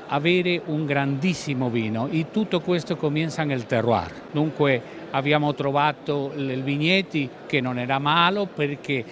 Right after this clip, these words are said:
il terroir de-, de-, di Evole è giusto, è nel, nel posto preciso,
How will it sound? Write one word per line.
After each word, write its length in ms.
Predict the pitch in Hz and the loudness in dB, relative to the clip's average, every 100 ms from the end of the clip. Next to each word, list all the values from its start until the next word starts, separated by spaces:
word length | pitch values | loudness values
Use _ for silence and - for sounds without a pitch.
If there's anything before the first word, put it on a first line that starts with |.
| - - | -16 -6
il 180 | 135 135 | 0 0
terroir 540 | 127 131 131 147 147 135 | 2 0 4 4 4 0
de-, 240 | 127 123 | -2 -2
de-, 260 | 120 117 113 | 0 -2 0
di 140 | 135 | 2
Evole 380 | 151 143 131 123 | 2 2 -2 -2
è 220 | 117 113 | -4 -6
giusto, 840 | - 190 202 - - 123 - - - - | -2 -2 0 -4 -4 -6 -6 -14 -18 -8
è 200 | 127 131 | -2 0
nel, 460 | 120 127 120 120 120 | 0 -2 -2 -4 -2
nel 160 | 120 | -4
posto 360 | 120 165 156 156 | 4 4 4 -4
preciso, 680 | 135 156 - 220 151 196 | -4 -6 -2 -2 0 -2